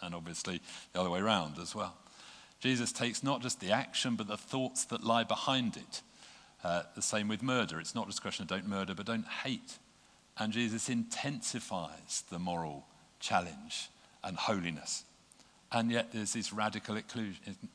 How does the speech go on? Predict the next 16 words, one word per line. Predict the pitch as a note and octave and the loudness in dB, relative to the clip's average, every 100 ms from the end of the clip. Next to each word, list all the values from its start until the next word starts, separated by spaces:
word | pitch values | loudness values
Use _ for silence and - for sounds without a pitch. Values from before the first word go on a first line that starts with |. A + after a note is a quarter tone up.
| - | -10
inclusion | G2+ - A2+ G2 - F#2 | -10 -6 -4 -2 -4 -6
of | F#2 | -8
people. | - A2 - A2+ - - - - - - - - - - - - _ - | -6 -6 -6 -12 -16 -20 -20 -20 -20 -20 -20 -20 -20 -20 -20 -20 _ -4
Uh, | F#2 F#2 - - | 4 4 4 0
in | F#2+ | 0
today's | D#2 E2 G#2+ C#3+ D#3+ C#3+ | 0 0 6 6 6 2
hot | - - D#3 D#3+ - | -2 0 2 2 0
debates, | C#3 A2 C3+ D#3 - - - - | -2 6 8 8 4 -2 -4 -2
some | B2+ A#2+ | 2 2
people | A#2+ | 4
say | G#2 A2+ | 4 4
Jesus | A#2 B2 G#2+ - | 4 2 2 2
never | A#2 A2 | 2 4
mentioned | A2+ A2+ - A#2 | 2 2 0 0
homosexuality | B2 A#2 - - - A2+ G#2+ A#2 | 2 2 0 0 4 4 4 0
specifically. | - A#2+ - B2+ F#2 - F2 | -4 -4 -2 -4 -6 -8 -8